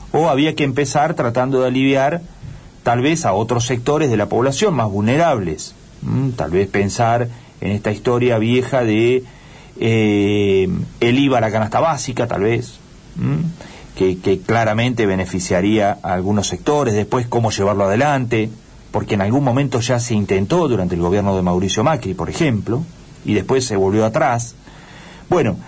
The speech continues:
hay todo un debate. Y después, una tercera línea de debate es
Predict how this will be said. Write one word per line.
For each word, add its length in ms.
hay 180
todo 260
un 60
debate. 300
Y 100
después, 520
una 220
tercera 500
línea 340
de 100
debate 540
es 160